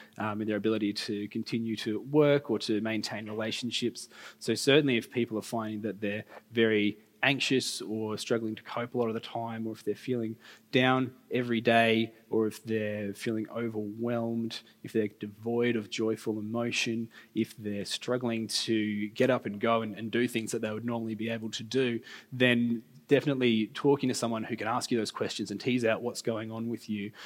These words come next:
is, is definitely beneficial. It's the right thing to do.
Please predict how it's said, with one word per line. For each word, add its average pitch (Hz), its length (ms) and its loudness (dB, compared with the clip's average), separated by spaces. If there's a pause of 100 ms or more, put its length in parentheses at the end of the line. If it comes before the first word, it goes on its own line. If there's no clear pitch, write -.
(280)
is, 107 260 -4
is 107 140 -8
definitely 107 1000 0
beneficial. 135 500 2
It's 117 100 -4
the 113 80 -4
right 117 180 0
thing 107 180 -6
to - 80 -8
do. 107 300 -2